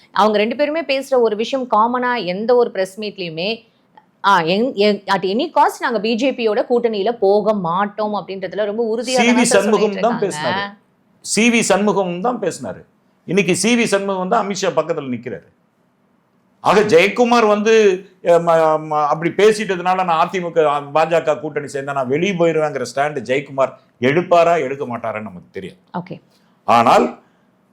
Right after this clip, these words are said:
Speaker 2: அவர்களுடைய அழுத்தத்துக்கு பணிந்து, பயந்து தான் டெல்லிக்கு போனாங்கங்கிறது ஒட்டுமொத்தமா தெரியும்.
Speaker 1: ஓகே.
Speaker 2: இப்போ ஏன் வந்து பாஜக வந்து அதிமுகவை பயன்படுத்தணும்? அப்ப பாஜகவினுடைய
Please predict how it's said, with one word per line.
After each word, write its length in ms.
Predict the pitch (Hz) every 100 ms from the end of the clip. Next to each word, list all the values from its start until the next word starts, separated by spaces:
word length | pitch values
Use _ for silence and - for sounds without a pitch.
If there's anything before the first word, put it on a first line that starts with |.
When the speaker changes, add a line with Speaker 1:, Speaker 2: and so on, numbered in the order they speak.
| _ _ -
Speaker 2:
அவர்களுடைய 640 | 135 214 240 240 196 185
அழுத்தத்துக்கு 920 | 147 156 220 247 - 262 208 202 247 269 240 -
பணிந்து, 540 | 170 208 214 190 240 262 202
பயந்து 680 | 147 170 214 214 202 247 240
தான் 280 | 220 269 285 269 - 151
டெல்லிக்கு 380 | 170 202 170 165 123
போனாங்கங்கிறது 720 | 170 208 208 185 165 151 208 233
ஒட்டுமொத்தமா 760 | 196 - - 294 269 247 247 254 202 147 131 - _ _ _ _ -
தெரியும். 340 | 156 139 120 - 202
Speaker 1:
ஓகே. 240 | 170 - - _
Speaker 2:
இப்போ 240 | 196 208 214 214 247 -
ஏன் 320 | 165 269 302 262
வந்து 260 | 226 233
பாஜக 500 | 180 202 220 196 180
வந்து 220 | 165 156 165
அதிமுகவை 600 | 156 156 165 156 135 120 113
பயன்படுத்தணும்? 520 | 131 131 107 - 226
அப்ப 140 | 240 196
பாஜகவினுடைய 760 | 196 254 277 254 233 190 160